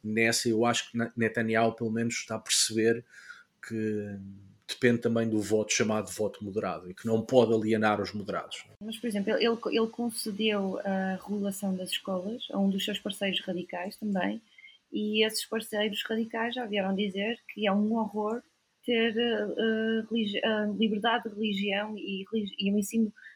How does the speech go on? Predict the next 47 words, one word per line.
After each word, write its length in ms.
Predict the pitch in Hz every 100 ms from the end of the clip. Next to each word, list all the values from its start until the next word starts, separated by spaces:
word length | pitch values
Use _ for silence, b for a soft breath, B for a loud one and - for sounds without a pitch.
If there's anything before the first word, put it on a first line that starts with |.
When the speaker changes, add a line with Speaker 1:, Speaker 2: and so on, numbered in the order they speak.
| -
Speaker 2:
liberal 520 | 233 214 233 233 226
de 80 | 220
religião 440 | 214 226 202 214
nas 140 | 226 233
escolas. 480 | - 208 185 170
Portanto, 400 | - - 190 175 B B B B _ _ _ _
pode 220 | - 226 240
haver 240 | 220 247
aqui 200 | 254 254
alguma 360 | 226 220 240 240
subtração 640 | 247 220 233 226 - 226
de 100 | 208
direitos 720 | 202 214 202 220 220 226 196
e, 340 | 208 190 175
e 60 | 190
de, 280 | 190 190 185
enfim, 280 | 196 - - - - _
e 140 | - 170
pode 200 | 196 190
haver 220 | 190 220
algumas 480 | 220 214 226 226 220
implicações 560 | 220 220 220 226 226 202
práticas 560 | - 208 202 226 247 240
para 180 | - 240
essas 220 | 233 269
pessoas 260 | - 240 202
que, 140 | 208
por 640 | 202 - - - _ - -
sua 220 | 220 202
vez, 240 | 208 220
vão 140 | 196 233
se 160 | -
sentir 440 | - 226 202 220 269
e 80 | 269
que 80 |
já 120 | 185 180
se 100 | -
devem 220 | 180 220
estar 180 | 214 208
a 60 |
sentir 260 | 214 220 226
ameaçadas 380 | 220 226 240 247
por 100 | 254
estas 220 | - 285
pessoas, 360 | - 240 214
por 140 | 302 226
estas, 420 | 226 - 240 226